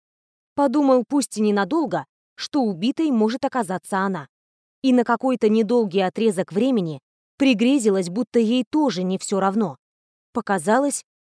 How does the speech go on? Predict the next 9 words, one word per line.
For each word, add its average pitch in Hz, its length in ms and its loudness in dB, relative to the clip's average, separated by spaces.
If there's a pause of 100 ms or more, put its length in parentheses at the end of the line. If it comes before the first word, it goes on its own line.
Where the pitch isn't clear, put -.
(100)
что - 260 -2
у 247 100 4
неё 208 300 2
тоже 196 320 -2
есть 180 280 -4
чувства. 160 460 -10 (640)
Но 311 200 0
это 349 240 0
глупо. 175 460 -8